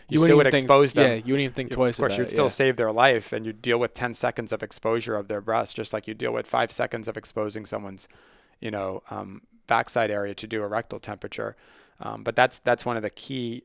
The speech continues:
Speaker 1: key ways of making sure you're dealing with a heat stroke, and also knowing when to remove them from the tub,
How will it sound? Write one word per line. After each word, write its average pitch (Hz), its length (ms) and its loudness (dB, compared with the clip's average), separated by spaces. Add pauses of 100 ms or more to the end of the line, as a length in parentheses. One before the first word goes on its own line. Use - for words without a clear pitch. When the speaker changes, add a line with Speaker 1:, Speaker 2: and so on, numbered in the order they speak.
(100)
Speaker 1:
key 165 320 -6
ways 120 320 0
of 107 120 -8
making 117 320 -6
sure 110 240 -4
you're 104 100 -4
dealing 107 300 -4
with 104 160 -8
a - 60 -6
heat 107 200 -12
stroke, 107 320 -6
and 104 120 -8 (240)
also 135 300 2
knowing 127 320 2
when 120 140 -4
to - 120 -8
remove 113 280 -4
them 110 100 -4
from 107 180 -12
the 101 80 -10
tub, 120 380 0